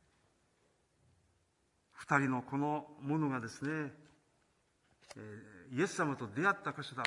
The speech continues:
ということを申し上げましたけれども、確かに出会いというのは不思議ですね。ワクワクします。エキサイティングです。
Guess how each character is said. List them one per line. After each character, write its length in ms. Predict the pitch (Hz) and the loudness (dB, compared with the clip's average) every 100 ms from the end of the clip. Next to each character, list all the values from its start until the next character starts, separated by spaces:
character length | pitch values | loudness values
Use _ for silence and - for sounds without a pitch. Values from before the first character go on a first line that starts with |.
| - | -4
と 60 | 120 | -6
い 40 | |
う 20 | |
こ 100 | 117 | -10
と 100 | 113 | -8
を 40 | 107 | -4
申 100 | 123 | -4
し 80 | 120 | -4
上 60 | 120 | -6
げ 60 | |
ま 100 | 120 | -6
し 100 | 113 | -6
た 80 | 113 | -12
け 100 | 110 | -14
れ 80 | 107 | -12
ど 120 | 110 | -8
も、 400 | 127 143 135 107 - - - - _ _ _ _ _ | -4 -2 -4 -6 -14 -20 -20 -20 _ _ _ _ _
確 180 | - - | -12 -6
か 100 | 190 | -2
に 180 | 180 117 90 | 0 0 0
出 200 | 123 160 | 0 2
会 160 | 208 | 2
い 40 | 226 | 0
と 140 | - | 0
い 120 | 143 | 0
う 40 | 120 | 2
の 100 | 107 101 135 | 0 -2 -2
は 180 | 131 101 - - _ _ - | -2 -4 -12 -20 _ _ -16
不 100 | - - | -10 -6
思 60 | |
議 60 | 120 | -4
で 100 | 113 | -4
す 140 | 110 | -4
ね。 220 | 131 151 - - - _ _ _ _ _ _ _ _ | -2 -2 -4 -14 -20 _ _ _ _ _ _ _ _
ワ 220 | 90 120 | -4 -2
ク 140 | 156 226 | 2 2
ワ 60 | |
ク 100 | 180 | 2
し 120 | 131 107 | -2 -6
ま 80 | |
す。 300 | 104 - - _ - - - _ | -10 -12 -16 _ -20 -20 -20 _
エ 60 | 139 | -8
キ 80 | - | 0
サ 160 | - | 6
イ 80 | 220 | 6
テ 80 | 175 | 6
ィ 20 | |
ン 40 | 131 | 2
グ 60 | |
で 80 | 104 | 0
す。 240 | - - | -8 -14